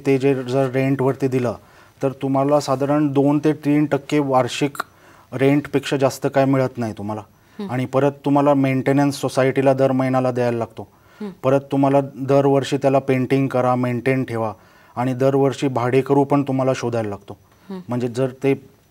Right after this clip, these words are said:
Speaker 1: पूर्वीचा भाडेकरू खाली झाला तर परत नवीन तुम्हाला शोधायला लागतो.
Speaker 2: हं, हं.
Speaker 1: आणि जर तुम्ही कमर्शियलमध्ये इन्व्हेस्ट केला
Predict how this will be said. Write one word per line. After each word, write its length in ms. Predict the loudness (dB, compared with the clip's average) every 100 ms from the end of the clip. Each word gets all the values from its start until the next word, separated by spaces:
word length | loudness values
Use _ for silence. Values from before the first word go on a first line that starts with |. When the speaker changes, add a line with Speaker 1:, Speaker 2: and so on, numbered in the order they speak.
| -18 -4
Speaker 1:
पूर्वीचा 360 | 0 0 0 2
भाडेकरू 500 | 2 2 0 -2 -2
खाली 240 | -2 0 0
झाला 220 | 0 0
तर 160 | -2
परत 220 | -2 -2 -2
नवीन 320 | -2 -2 -2
तुम्हाला 300 | -2 -2 -2 -2
शोधायला 320 | -6 -8 -8
लागतो. 280 | -10 -14 -18 -18 -16
Speaker 2:
हं, 80 | -14
हं. 140 | -8
Speaker 1:
आणि 200 | -6 -4
जर 180 | -2 -2
तुम्ही 260 | 0 -2
कमर्शियलमध्ये 800 | 0 0 0 0 0 2 2 2
इन्व्हेस्ट 400 | 0 -2 -4 -6
केला 140 | -6